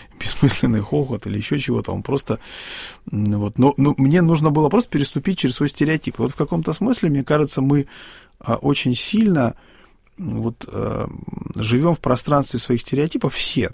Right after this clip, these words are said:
так или иначе. Кто-то их, э, догматически обосновывает, кто-то еще как-то,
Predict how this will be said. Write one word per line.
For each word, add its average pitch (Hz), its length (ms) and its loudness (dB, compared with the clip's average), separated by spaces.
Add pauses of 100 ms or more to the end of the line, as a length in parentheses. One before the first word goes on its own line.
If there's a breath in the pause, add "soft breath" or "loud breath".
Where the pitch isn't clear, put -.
так 107 240 -2
или 123 160 4
иначе. 120 380 0 (320 loud breath)
Кто-то 190 340 4
их, 117 280 0
э, - 140 -6
догматически 107 840 -2
обосновывает, 107 680 -2
кто-то 139 240 -4
еще 131 320 0
как-то, - 480 0